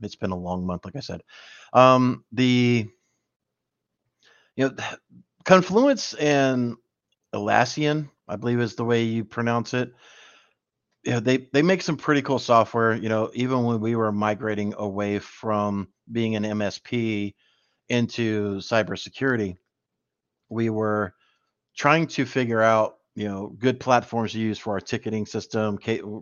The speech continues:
case management, really, and things of that nature. And we str-, I strongly looked at Atlassian's, uh, Jira, and it's a really, really cool platform. But, you know, when you take a look at the history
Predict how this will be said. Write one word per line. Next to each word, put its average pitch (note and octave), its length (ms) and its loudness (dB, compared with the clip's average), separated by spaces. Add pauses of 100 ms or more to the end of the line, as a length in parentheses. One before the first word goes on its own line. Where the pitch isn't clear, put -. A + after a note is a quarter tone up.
case A2+ 260 -4
management, F#2+ 460 -8
really, F#2+ 420 -4 (460)
and G2+ 320 0
things G#2 180 -2
of G#2 60 0
that G2+ 120 -2
nature. G#2 200 -2
And A2 80 0
we A#2 80 0
str-, - 180 -6
I A2 80 4
strongly A#2+ 520 2
looked G#2+ 340 -2
at G2 80 2
Atlassian's, G2 720 -2 (100)
uh, G2 280 -4
Jira, G2 420 -4
and G#2 140 -2
it's G#2 100 -8
a C3+ 80 -2
really, A#2 380 0
really G#2+ 220 -2
cool G2+ 180 -8
platform. G2+ 580 -4
But, G2 160 -4 (560)
you A2+ 60 -2
know, A2 80 2
when A2 160 0
you A#2+ 100 -2
take C3 260 0
a B2+ 60 -2
look G#2+ 400 -4
at G2 160 -8
the G2 80 -10
history F#2+ 920 -4